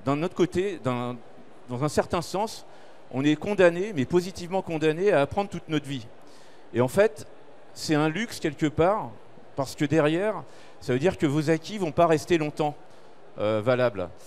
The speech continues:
Avant, vous saviez, quand on se formait dans l'ancien monde, euh, on avait en fait une capacité à gérer ses connaissances pendant longtemps, on travaillait,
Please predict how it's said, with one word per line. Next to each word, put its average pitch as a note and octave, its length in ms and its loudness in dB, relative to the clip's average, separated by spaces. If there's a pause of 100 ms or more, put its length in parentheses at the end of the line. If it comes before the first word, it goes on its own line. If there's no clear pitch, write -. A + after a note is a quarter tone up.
(360)
Avant, C3+ 240 4
vous D#3+ 100 -2
saviez, D3+ 380 2
quand C3+ 220 -6
on B2+ 60 -4
se - 100 -12
formait C#3+ 240 2
dans C#3 100 2
l'ancien C3 320 0
monde, E3 280 -4
euh, A#2 220 2
on A2+ 160 -2
avait B2+ 300 2
en C3 60 -2
fait - 200 -2
une B2+ 120 -6
capacité C#3+ 580 0
à D#3+ 80 4
gérer C3 300 0
ses - 120 -4
connaissances B2 460 0
pendant B2 240 -2
longtemps, C#3 440 0
on - 260 -10
travaillait, B2+ 500 4